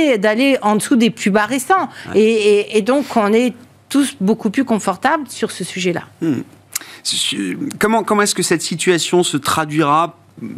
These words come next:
Speaker 2: sur les, les, les résultats des entreprises, hein ? C'est, c'est le sujet, euh, là,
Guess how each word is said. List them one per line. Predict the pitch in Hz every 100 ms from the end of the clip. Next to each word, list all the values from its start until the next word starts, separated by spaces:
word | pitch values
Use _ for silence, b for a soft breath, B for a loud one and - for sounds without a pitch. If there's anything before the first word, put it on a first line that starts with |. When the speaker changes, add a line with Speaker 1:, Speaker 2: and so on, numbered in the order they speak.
| -
Speaker 2:
sur | - - 165
les, | 147 131
les, | 120 120 113
les | 113
résultats | 117 143 139
des | 147 135
entreprises, | 143 165 156 202 143
hein ? | 131 139
C'est, | 127 120
c'est | 113 127
le |
sujet, | 123 - 131 143 147
euh, | 113
là, | 104